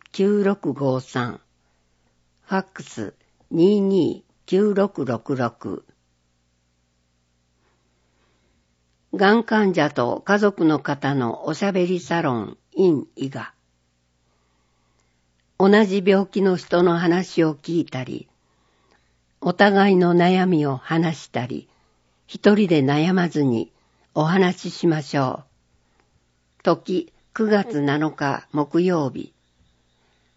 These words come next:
午後一時三十分から三時三十分。ところ、ハイトピア伊賀四階ミーティングルーム。対象者、がん患者、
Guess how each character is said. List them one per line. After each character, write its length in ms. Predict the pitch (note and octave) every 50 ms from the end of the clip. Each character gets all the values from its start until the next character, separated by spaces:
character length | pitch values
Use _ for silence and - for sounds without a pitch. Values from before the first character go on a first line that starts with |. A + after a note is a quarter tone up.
| _ -
午 180 | G3 G#3+ A3
後 260 | G3+ F#3+ E3 D3 - -
一 280 | - - - - G#3 G3+
時 160 | F#3 F3 D3
三 300 | C#3 - E3+ F3 F3+ F3+
十 140 | F3 F3+ F3+
分 340 | F3+ _ - - C#3 B2+ A#2+
か 160 | - G#2+ A2+
ら 240 | A2+ G#2+ F2 - - _ _ -
三 320 | - F#3+ G3 G3 E3+ C#3+
時 100 | C#3 C3
三 300 | A#2+ - C#3+ D3 D#3 D3+
十 120 | D3 C#3
分。 400 | C#3 C#3 _ - - G#2+ G2+ - - _ _ _ _ _ _ _ _ _ _ _ _ _ _ _ _ _ _ _ _ _ _ _ -
と 140 | - F#3 F3
こ 180 | - F#3 F3+ F3
ろ、 260 | F3+ D3+ D3 - - _ _ _ _ _ _ _ _ _
ハ 200 | _ - - F#3+
イ 120 | G3 G#3+ G#3
ト 140 | - G3+ G3+
ピ 240 | - - D#3+ D#3
ア 40 | C#3
伊 140 | C#3 C#3+ D3
賀 300 | D#3 D3+ B2+ A2+ - - _ _ _ _ -
四 280 | D#3 D#3 E3 F3 F3+
階 440 | F3 - - E3 D#3+ D3+ C3+ - - _ _ -
ミ 220 | D#3 E3+ E3+ F#3+
ー 60 | F#3+ -
テ 60 | G3
ィ 100 | F3 F3+
ン 80 | E3+
グ 140 | D#3+ E3 D#3+
ル 180 | D#3 D#3 C#3+ A#2+
ー 20 |
ム。 220 | G#2+ G2 F#2 D2+ - _ _ _ _ _ _ _ _ _ _ _ _ _ _ _ _ _ _ _ _ _ _ _ _ _ _
対 240 | - G3 F#3 F#3 G3+
象 320 | F#3 - - F#3 F3+ E3 B2+
者、 340 | - - B2+ A2+ F2 - _ _ _ _ _ _ _ -
が 200 | D#3+ F3 E3+ F#3+
ん 120 | G3+ G#3
患 320 | G3+ - G3 F#3+ D#3+ D3+ C#3+
者、 260 | C#3+ B2 G#2+ - -